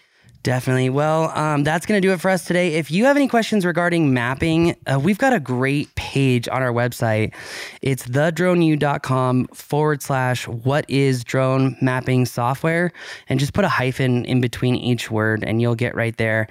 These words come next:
If you're looking to learn mapping, we actually just launched our Props Mapper class on to membership. So it's a new updated mapping class.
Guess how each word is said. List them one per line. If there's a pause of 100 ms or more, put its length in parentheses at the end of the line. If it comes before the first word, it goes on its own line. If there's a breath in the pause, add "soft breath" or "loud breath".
(260 loud breath)
If
you're
looking
to
learn (100)
mapping, (360 loud breath)
we
actually
just
launched
our
Props
Mapper
class
on
to
membership.
So
it's
a
new
updated
mapping
class.